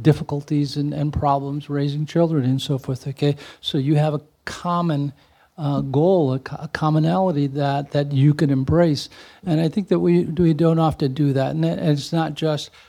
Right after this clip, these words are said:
you know, the Hispanic community, uh, with,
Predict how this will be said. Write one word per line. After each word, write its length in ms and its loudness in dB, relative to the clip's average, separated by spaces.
you 100 -4
know, 280 0
the 140 -6
Hispanic 500 -4
community, 540 -2
uh, 320 -4
with, 460 -2